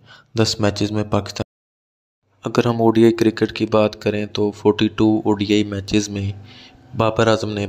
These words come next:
पाकिस्तान टीम को लीड किया, जिसमें से ट्वेंटी सिक्स मैचेस में पाकिस्तानी टीम को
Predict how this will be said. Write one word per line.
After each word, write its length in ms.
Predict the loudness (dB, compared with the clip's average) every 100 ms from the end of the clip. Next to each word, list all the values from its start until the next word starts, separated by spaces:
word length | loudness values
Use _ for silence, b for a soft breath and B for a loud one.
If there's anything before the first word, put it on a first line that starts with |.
| -2
पाकिस्तान 520 | -4 -4 -4 -4 -4
टीम 280 | -4 -4 -2
को 140 | -2
लीड 200 | 0 -2
किया, 280 | -6 -6 -4
जिसमें 420 | -4 -4 -6 -8 -8
से 280 | -6 -8 -8 B B B B B _ _ _ -2
ट्वेंटी 340 | 0 2 2 2
सिक्स 440 | 2 0 0 -2
मैचेस 380 | -2 2 0 0
में 260 | -2 -2
पाकिस्तानी 600 | -2 -2 -2 -4 -4 -4 -4
टीम 300 | -4 -4 -4
को 200 | -4